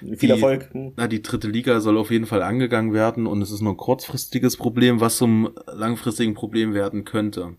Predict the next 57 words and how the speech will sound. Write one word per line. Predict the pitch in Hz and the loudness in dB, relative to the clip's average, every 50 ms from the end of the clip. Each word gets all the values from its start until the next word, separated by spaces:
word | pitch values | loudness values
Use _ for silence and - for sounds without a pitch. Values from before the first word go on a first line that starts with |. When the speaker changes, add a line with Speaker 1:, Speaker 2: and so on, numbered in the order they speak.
| _ _ _ | _ _ _
Speaker 2:
Ja, | 127 143 131 | -2 -2 0
mal | 107 104 | 0 -2
schauen. | - - 151 135 104 117 107 | -2 0 0 0 0 0 -4
Speaker 1:
Hm. | 107 | -6
Speaker 2:
Also | 98 95 101 | -6 -6 -6
da | 98 104 104 107 | -2 0 0 0
ist, | 107 104 - - - | 0 -2 -6 -6 -6
da | - | -6
ist | 110 - | -6 -8
auch | - - 131 156 151 | -6 -4 -4 -2 -2
nicht | 151 127 - - - | -4 -4 -4 -6 -4
alles | 101 107 107 104 - | -2 -2 -2 -2 -2
im | 107 104 98 | -4 -4 -4
Reinen | - 98 98 101 120 | -6 -4 0 0 2
Speaker 1:
Nee, | 139 - | 2 2
Speaker 2:
in | - - | 0 0
Speaker 1:
ist, | 117 113 | -2 -2
Speaker 2:
Unterhaching. | 113 117 117 110 104 123 113 - 139 147 151 156 147 - | -2 -2 -2 -4 -4 -6 -8 -6 -6 -6 -6 -6 -8 -8
Speaker 1:
äh, | |
erstaunlicherweise | - 110 - 123 117 117 113 - 123 110 110 107 | -8 -6 -2 -2 -2 -2 -2 -4 -4 -4 -4 -4
nicht. | 104 95 92 - - - | -6 -10 -10 -14 -8 -6
Äh, | 98 95 | 0 0
da | 113 110 | 0 2
stand | - 135 139 127 | 2 0 0 2
aber | 120 123 120 | 2 2 2
auch | 123 127 | 2 2
noch, | 147 139 - | 0 -2 -2
ne, | 123 123 127 | 0 -2 0
dass | 123 120 113 - | 0 0 -2 0
die, | - 120 113 110 104 | -2 0 0 0 0
äh, | 82 90 90 87 | 0 -2 -4 -2
das | - 95 - | -4 -6 -4
N | - 113 | -2 -2
L | 107 104 | -2 -2
Z | - - 156 - | -2 -4 -8 -8
von | - - | -6 -4
denen, | 117 120 120 | -4 -2 -4
das, | 117 101 - - | -4 -8 -8 -10
das | 104 101 95 | -12 -12 -10
verschlingt | - 104 104 - 127 117 - | -10 -12 -8 -6 -6 -6 -4
auch | - - 123 - | -6 -6 -8 -8
viel | - - 113 | -8 -10 -10
Geld | 117 - 113 107 123 139 139 - | -6 -6 -6 -6 -6 -8 -10 -12
und | - 117 | -12 -10
solche | - - - - 117 | -8 -8 -4 -2 -2
Speaker 2:
Ja. | 117 110 | -2 -2
Speaker 1:
Sachen. | 107 113 - - - 110 | -4 -10 -10 -10 -14 -4
Aber | - 101 98 | -2 -2 -2
das | 101 110 - - | 0 -2 -4 -4
ist | 117 127 117 - | -6 -6 0 0
ja | 117 | 0
bei | 104 - 98 | 2 2 0
jedem | 98 98 110 117 110 | -2 0 0 0 0
Verein | - - - - 85 87 87 87 | -2 -6 -10 -8 -8 -10 -10 -10
so. | - 85 | -12 -12
Deshalb, | 87 - - 90 - - - | -12 -6 -6 -6 -6 -6 -8
Speaker 2:
Ja. | 110 104 101 | -8 -8 -8